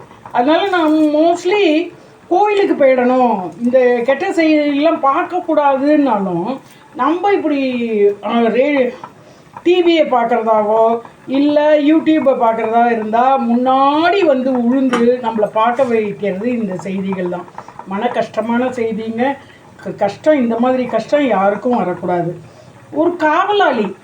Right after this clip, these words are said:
உங்களுக்கு தெரியும் அஜித் பேரு, அந்த அஜித் இல்ல, ஒரு காவலாளி அஜித். நடிகர் அஜித்னா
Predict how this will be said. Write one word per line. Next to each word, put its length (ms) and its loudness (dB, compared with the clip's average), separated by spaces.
உங்களுக்கு 500 2
தெரியும் 440 2
அஜித் 520 -2
பேரு, 300 2
அந்த 340 0
அஜித் 460 0
இல்ல, 420 2
ஒரு 260 -6
காவலாளி 680 0
அஜித். 440 -2
நடிகர் 580 0
அஜித்னா 500 -4